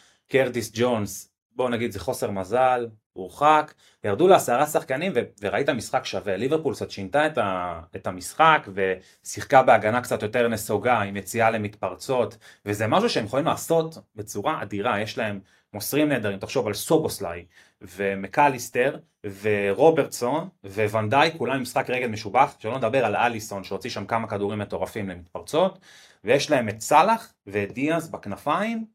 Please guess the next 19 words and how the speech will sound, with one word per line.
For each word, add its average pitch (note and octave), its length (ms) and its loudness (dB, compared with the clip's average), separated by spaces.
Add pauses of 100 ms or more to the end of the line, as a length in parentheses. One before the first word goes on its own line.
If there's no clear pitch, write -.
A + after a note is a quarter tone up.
זה G2+ 380 -2
חומר F3+ 320 0
קטלני B2 420 -2
להתקפות G2+ 440 -4
מתפרצות, G2 680 0 (340)
והם G2+ 160 0
ממש B2+ 300 -2
הצליחו, D#3+ 500 0
הם G2+ 60 -4
הצליחו G3 280 -2
לעשות F#3 260 -4
את G3 40 -8
זה. G#2 100 -8
תחשוב D#3 320 -4
על C3 80 2
השער D3 400 2
של G#2+ 220 -6
דיאז, G2+ 360 -2
זה F#2 180 -8